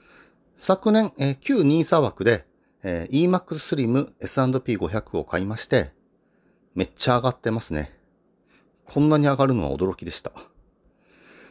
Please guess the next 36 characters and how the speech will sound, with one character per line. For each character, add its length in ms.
え 260
ー、 60
つ 240
い 80
先 320
日、 420
タ 100
マ 140
ホ 220
ー 20
ム 140
を 40
買 160
い 60
ま 100
し 80
た。 140
ク 200
オ 120
カ 220
ー 20
ド 160
が 60
欲 120
し 140
く 100
て 120
買 140
っ 160
た 120
ん 100
で 80
す 140
け 80
ど 120
も 220